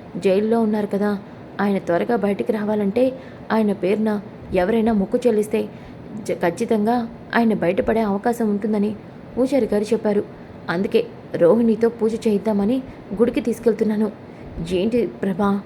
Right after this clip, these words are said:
నువ్వంటుంది?" "అవునాంటీ, ఎక్కడో ఫారెన్లో ఉన్న మా నాన్న నేను చేసే పూజ వల్ల ఎలా బయటపడతారు? ఎక్కడో మీ ఫారెన్లో మీ నాన్న ఉంటే నువ్వు ఇక్కడ ఉండలేదా ఏంటి రోహిణి? మీ నాన్న మొహం చూడకుండా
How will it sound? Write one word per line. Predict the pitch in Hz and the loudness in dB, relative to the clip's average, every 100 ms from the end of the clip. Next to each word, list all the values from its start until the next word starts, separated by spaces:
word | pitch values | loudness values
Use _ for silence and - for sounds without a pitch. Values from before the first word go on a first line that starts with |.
| - - | -8 -4
నువ్వంటుంది?" | 185 170 190 214 208 208 - - - - - | 0 0 2 2 2 0 -6 -16 -18 -16 -4
"అవునాంటీ, | 208 220 247 233 202 214 - - - - 190 | 0 2 2 2 2 -2 -6 -16 -14 -4 -2
ఎక్కడో | 185 254 254 | 0 2 0
ఫారెన్లో | 214 226 247 247 | 0 -2 0 2
ఉన్న | 226 226 | 2 0
మా | 214 | 0
నాన్న | 208 208 226 220 - - - - 180 | -2 0 0 -2 -10 -16 -16 -8 -4
నేను | 185 208 | 0 0
చేసే | 233 233 247 | 2 2 2
పూజ | 233 226 | 2 2
వల్ల | 226 226 226 | 2 2 2
ఎలా | 214 | 2
బయటపడతారు? | 240 233 233 226 226 220 226 - - - - | 0 0 0 -2 0 2 2 -2 -16 -16 -2
ఎక్కడో | 165 165 226 240 | 0 2 4 4
మీ | 233 | 4
ఫారెన్లో | 226 196 196 226 233 233 | 2 0 0 2 2 2
మీ | 208 214 | 2 2
నాన్న | 190 208 | 2 2
ఉంటే | 226 208 240 233 - - - | 2 2 0 -2 -10 -10 0
నువ్వు | 240 | 2
ఇక్కడ | 226 196 | 2 2
ఉండలేదా | 180 214 247 220 | 2 2 2 2
ఏంటి | 247 226 226 | 2 2 2
రోహిణి? | 214 196 208 208 - - - - | 2 2 0 -2 -10 -16 -16 -4
మీ | 208 185 | 0 2
నాన్న | 156 202 | 2 2
మొహం | 220 202 240 | 2 2 2
చూడకుండా | 226 226 226 220 | 4 4 2 0